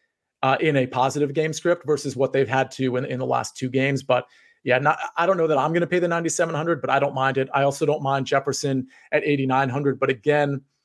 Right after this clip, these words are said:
even though the back end of Miami can get exposed very easily, it's the, it's a bad pass defense at this point, mostly because of injury. I,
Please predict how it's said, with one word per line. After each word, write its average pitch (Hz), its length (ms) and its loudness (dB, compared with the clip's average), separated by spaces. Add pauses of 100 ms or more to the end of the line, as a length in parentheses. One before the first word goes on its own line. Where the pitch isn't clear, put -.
(360)
even 220 380 2
though 180 200 2
the 147 100 2
back 143 340 0
end 143 140 0
of 117 80 -4
Miami 127 440 0
can 123 180 -8
get 123 160 0
exposed 123 680 -4 (340)
very 123 500 2
easily, 110 500 -10
it's 131 140 -6
the, 131 200 0 (180)
it's 202 200 2
a 147 60 4
bad 143 440 2
pass 127 240 0
defense 123 360 -8
at - 80 -16
this 127 140 -6
point, 131 240 -8
mostly 190 260 2
because 139 260 -2
of 131 100 0
injury. 127 400 -2 (600)
I, 143 120 0